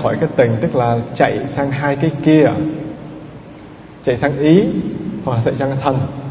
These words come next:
Đừng đứng trong tình nữa. Chạy ra làm sao? Chú ý vào cái hơi thở của mình. Hít thở, quý vị ngay biết là khi quý vị, à, ngay cả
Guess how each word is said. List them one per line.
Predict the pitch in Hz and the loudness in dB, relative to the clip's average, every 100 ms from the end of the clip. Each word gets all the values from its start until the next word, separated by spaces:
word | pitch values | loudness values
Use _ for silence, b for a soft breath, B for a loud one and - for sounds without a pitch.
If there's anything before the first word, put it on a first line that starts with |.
| - 127 | -8 -4
Đừng | 123 | 0
đứng | 139 185 | 2 2
trong | - | 2
tình | 131 107 110 | 2 2 0
nữa. | 117 151 - - - - - - - | -2 -4 -6 -10 -12 -14 -16 -18 0
Chạy | 135 131 | 2 2
ra | |
làm | 151 131 117 | 0 -4 -4
sao? | 135 151 156 139 - - - - - - - - - - - - - - - - - - - - - - - - | -4 -4 -6 -10 -14 -16 -18 -20 -20 -20 -20 -20 -20 -20 -20 -20 -20 -20 -20 -20 -20 -20 -20 -20 -20 -20 -20 0
Chú | 160 180 202 | 4 4 4
ý | 160 190 | 4 4
vào | 160 120 113 | 6 4 2
cái | 151 | 0
hơi | 135 131 - | 0 0 0
thở | 101 113 | -4 -4
của | 139 | -4
mình. | 127 107 104 - - - - - - - B B B B B - - - - - - | -6 -6 -8 -12 -14 -16 -18 -20 -20 -20 B B B B B -20 -20 -20 -20 -8 0
Hít | 185 | 0
thở, | - 107 107 127 | 2 0 2 0
quý | 170 | 0
vị | 135 | 0
ngay | 123 135 139 | 2 2 4
biết | 165 202 | 2 2
là | 120 110 - | 2 2 -2
khi | 139 | -2
quý | 151 | 0
vị, | 123 107 | 0 0
à, | 110 107 107 107 - - - - | 0 -2 -4 -8 -10 -14 -16 -8
ngay | 139 139 | 0 0
cả | 135 110 | 2 0